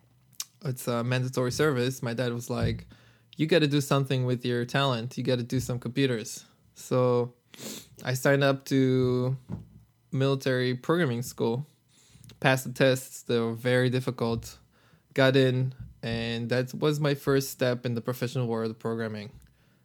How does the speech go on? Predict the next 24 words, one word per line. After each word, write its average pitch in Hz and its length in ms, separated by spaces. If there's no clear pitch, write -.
I 113 80
did 120 200
that 120 140
for - 100
six - 320
years 120 180
in 113 80
the 110 60
military, 110 680
and 113 100
after 117 200
that, 110 320
everything 117 440
else 113 220
was 113 120
a 110 60
breeze. 113 540
Uh, 107 220
once 117 200
you 113 60
get 113 220
that 117 100
experience, 113 720
it's, - 340